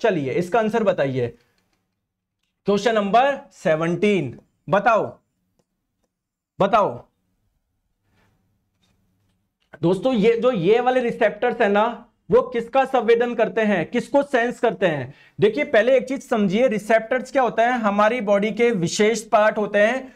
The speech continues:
जो कि अलग-अलग चीज को सेंस करते हैं। कोई रिसेप्टर्स होते हैं टेस्ट को सेंस करते हैं, कोई आप लोगों के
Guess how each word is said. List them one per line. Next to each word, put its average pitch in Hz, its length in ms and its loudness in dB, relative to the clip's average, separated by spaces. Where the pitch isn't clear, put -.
जो 170 140 4
कि 254 160 -2
अलग-अलग 240 580 2
चीज 220 240 -4
को 262 140 4
सेंस 220 360 -2
करते 196 260 0
हैं। 175 120 -2
कोई 233 180 2
रिसेप्टर्स 233 540 -2
होते 220 180 0
हैं 240 120 -2
टेस्ट 220 300 2
को 233 100 -2
सेंस 220 280 -4
करते 220 260 0
हैं, 214 460 -4
कोई 220 200 4
आप 214 220 0
लोगों 226 160 2
के 233 380 2